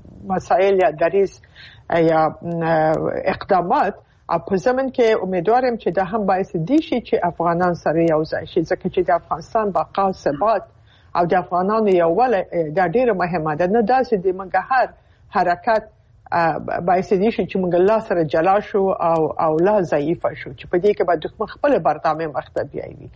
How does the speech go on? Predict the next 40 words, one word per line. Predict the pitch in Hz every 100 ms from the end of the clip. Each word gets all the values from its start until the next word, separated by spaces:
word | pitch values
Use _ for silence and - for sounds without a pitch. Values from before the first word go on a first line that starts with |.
| - - -
او | 185
د |
اوسني | 180 180 190 190 214
حالت | 190 160 202 - - -
د | -
تداوم | - 165 156 180 247
باعث | 165 135 - - -
ګرځي. | 147 147 - - - - -
نو | 196
د | 214
هر | - 330 311
مثبت | 254 - - 285 -
بدلون | 226 214 320 277
لپاره | - 196
چې | 185 190
د، | 175
د | 170
افغانستان | 165 175 170 - 247
ګټه | 214 190 190 165
به |
وي، | 175
د | 156
ولس | 151 170 226 - 226
ګټه | 214 220
به | 247
وي، | 285
امیدوار | 233 220 247 277
یم | 190 180
چې | - 175 - - -
د | 185
افغانانو | 165 175 185 208 202
په، | 202 170 165 -
آ، | - 165 151 156 -
یووالي | 170 170 160 202 214 202
باندې | 202 185 180 175 170 -
او | 160 151 - _ _ -
همغږي | 165 165 160 208
باندې | 185 156 147
رامنځته | - 143 - - -
شي. | - -